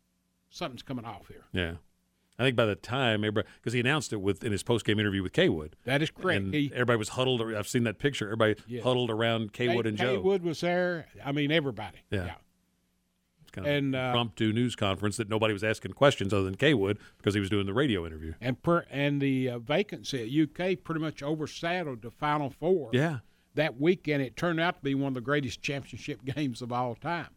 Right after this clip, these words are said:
Speaker 2: Yeah.
Speaker 1: Uh, and in comes Eddie Sutton.
Speaker 2: Yeah, and, you know, I was just covering the team, and, uh, Eddie was a fun guy to be around. Just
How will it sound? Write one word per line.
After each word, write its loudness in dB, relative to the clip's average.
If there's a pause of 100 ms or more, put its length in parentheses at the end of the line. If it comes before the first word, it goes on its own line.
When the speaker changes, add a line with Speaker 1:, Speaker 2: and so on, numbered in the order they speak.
(400)
Speaker 2:
Yeah. 2
Speaker 1:
Uh, 0 (280)
and 0
in 2
comes -2
Eddie 0
Sutton. -6 (720)
Speaker 2:
Yeah, 0
and, 0
you 4
know, 4
I 0
was -2
just -4
covering 0
the -2
team, 0
and, 2
uh, 0 (280)
Eddie 0
was 2
a 0
fun -4
guy 2
to -2
be 2
around. -2
Just -6